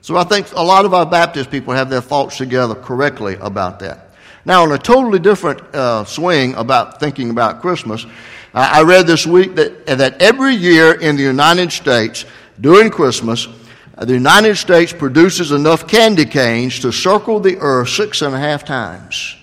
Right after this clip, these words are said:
Now, I don't know who figures that out, and I ask the question, is that standing up or is that the candy canes lying down?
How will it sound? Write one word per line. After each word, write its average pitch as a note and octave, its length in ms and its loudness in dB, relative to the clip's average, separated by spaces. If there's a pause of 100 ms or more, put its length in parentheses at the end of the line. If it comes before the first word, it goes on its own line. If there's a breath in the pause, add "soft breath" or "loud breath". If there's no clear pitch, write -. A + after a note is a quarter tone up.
(580 soft breath)
Now, D3+ 220 4
I - 20 6
don't B3+ 160 0
know F3+ 100 0
who D3 140 0
figures G#2+ 360 -2
that G2 180 -2
out, A2 280 -4
and B2+ 140 -2
I D3+ 200 4
ask D3 120 -2
the C#3+ 100 -10
question, C#3 540 -2 (140 loud breath)
is B2 100 -2
that E3+ 180 4
standing F3 480 4
up C4 240 2
or C3+ 100 0
is B2 40 0
that D3 160 2
the C3 80 -4
candy D3+ 300 0
canes D3 340 0
lying C3+ 300 0
down? B2+ 260 -4